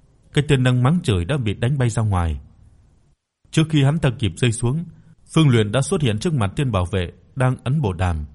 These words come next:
Không chút do dự, nện một đấm lên mặt của đối phương. Rắc một tiếng,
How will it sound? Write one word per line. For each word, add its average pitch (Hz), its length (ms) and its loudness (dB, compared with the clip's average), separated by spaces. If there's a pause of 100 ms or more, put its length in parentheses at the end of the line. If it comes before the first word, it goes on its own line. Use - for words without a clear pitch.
(800)
Không 120 260 0
chút 156 160 0
do 147 180 2
dự, 92 240 -2 (500)
nện 127 220 4
một 107 200 4
đấm 123 180 2
lên 175 160 0
mặt 104 200 0
của 113 80 -2
đối 139 120 0
phương. 139 320 0 (1600)
Rắc 123 300 -4
một 85 180 -2
tiếng, 143 260 -4